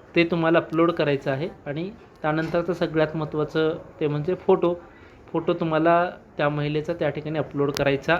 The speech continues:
आहे. अशा प्रकारची महत्त्वाची कागदपत्रे तुम्हाला मुख्यमंत्री माझी लाडकी बहीण योजना या योजनेचा लाभ घेण्यासाठी तुम्हाला तुमच्याकडे असणं गरजेचं आहे. आता या योजनेसाठी एकतीस ऑगस्ट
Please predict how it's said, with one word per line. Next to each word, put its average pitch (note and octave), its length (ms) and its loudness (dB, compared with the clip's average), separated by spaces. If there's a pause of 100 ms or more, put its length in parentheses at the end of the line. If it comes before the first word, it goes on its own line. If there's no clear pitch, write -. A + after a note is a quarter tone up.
आहे. C3+ 280 0
अशा D3 320 -6
प्रकारची E3 440 -2
महत्त्वाची D3 440 -2
कागदपत्रे D#3 640 2 (520)
तुम्हाला E3+ 440 6 (840)
मुख्यमंत्री F3+ 640 2
माझी D#3 340 4
लाडकी D3+ 260 0
बहीण D#3 240 -2
योजना D#3 520 0 (200)
या E3 120 2
योजनेचा D3+ 680 0
लाभ D3 260 2
घेण्यासाठी C#3+ 640 -4
तुम्हाला D3+ 540 0 (140)
तुमच्याकडे C#3+ 380 -6
असणं C#3+ 260 -6
गरजेचं C3+ 540 -2
आहे. C#3+ 240 2 (460)
आता D#3 140 0
या D#3+ 180 6
योजनेसाठी D#3+ 760 -2 (140)
एकतीस G3 380 -6
ऑगस्ट D#3+ 340 2